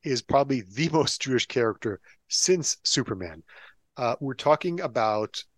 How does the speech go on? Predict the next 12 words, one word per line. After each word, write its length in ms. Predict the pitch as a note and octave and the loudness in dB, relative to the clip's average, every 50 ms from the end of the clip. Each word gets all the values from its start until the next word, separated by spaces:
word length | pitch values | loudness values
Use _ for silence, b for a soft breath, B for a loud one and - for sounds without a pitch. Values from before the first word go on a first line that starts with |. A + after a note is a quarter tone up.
| _ - F3+ E3 | _ -16 -10 -6
Spider-Man 440 | - - - E3+ D#3 D#3 D3 C3+ | -4 0 4 4 4 4 2 0
was 100 | B2+ A2+ | -2 -2
created 440 | - - C3+ A#2+ A#2 A2 A2+ A2 A#2 - | -4 -2 -2 0 0 0 0 -2 -4 -6
in 300 | E3+ C3 A2+ A2 G#2+ B2 | -6 -6 -6 -6 -6 -8
nineteen 280 | D3 B2 A2 G#2 - A2+ | -10 -12 -12 -10 -8 -6
sixty-two 680 | - - G#2+ - - A2+ - - - F3 E3+ D#3+ D#3 C#3+ | -4 -4 -4 -4 -6 -6 -8 -10 -6 -2 0 0 0 -2
by 200 | A#2 A2+ G#2 G#2 | -2 -4 -4 -2
Stan 480 | - - - - C3+ A2+ A2 A2 A2+ | -2 -2 -2 0 -2 -2 -2 -4 -4
Lee 300 | A2+ A2 G#2+ G#2+ G#2 G#2 B B B B B B _ _ - | -4 -2 -2 -2 -4 -4 B B B B B B _ _ -14
and 100 | A#2+ G#2+ | -12 -12
Steve 260 | - - - A#2 G2 F#2 | -12 -10 -10 -12 -6 -2
Ditko. 520 | B2+ C3+ - - - D3 C3+ C3 B2+ A#2+ | -2 -2 -2 -2 -4 -2 0 0 0 -2